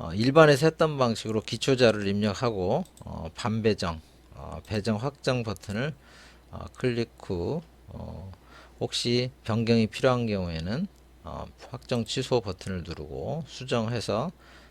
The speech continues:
다시 배정 확정을 하시면 되겠습니다. 아, 이런 식으로 삼 반, 어, 사 반 모두, 어, 기초자를 입력하고 완료가 되면,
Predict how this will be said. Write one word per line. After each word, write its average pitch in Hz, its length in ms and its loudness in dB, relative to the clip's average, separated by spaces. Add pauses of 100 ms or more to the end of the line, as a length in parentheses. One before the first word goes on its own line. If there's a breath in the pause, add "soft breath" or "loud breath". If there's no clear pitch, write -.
(140 soft breath)
다시 87 260 -10
배정 101 320 -4
확정을 117 800 -4
하시면 117 300 -4
되겠습니다. 73 560 -10 (460 loud breath)
아, 110 80 -10
이런 160 280 10
식으로 131 460 6
삼 151 320 0
반, 147 360 8 (120)
어, 92 320 -4
사 127 240 6
반 95 260 4 (240)
모두, 107 540 -2 (560 loud breath)
어, 92 640 -8
기초자를 123 680 6
입력하고 101 540 2
완료가 98 420 2
되면, 90 460 -4